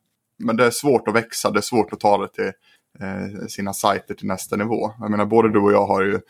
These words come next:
jobbat under längre tid utan någon sån här ersättning, bara på, på rent driv och att man är, att man vill och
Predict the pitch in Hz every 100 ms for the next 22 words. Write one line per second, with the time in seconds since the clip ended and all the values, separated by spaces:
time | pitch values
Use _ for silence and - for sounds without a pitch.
0 | - - - _ _ 101 95 95 98 98
1 | 98 123 113 95 107 95 95 - 113 98
2 | - 98 - - - - 95 92 98 101
3 | - 95 98 101 - 98 95 - - _
4 | _ _ _ - 123 127 110 98 98 95
5 | - 107 95 101 98 95 92 - _ _
6 | - 127 110 151 156 101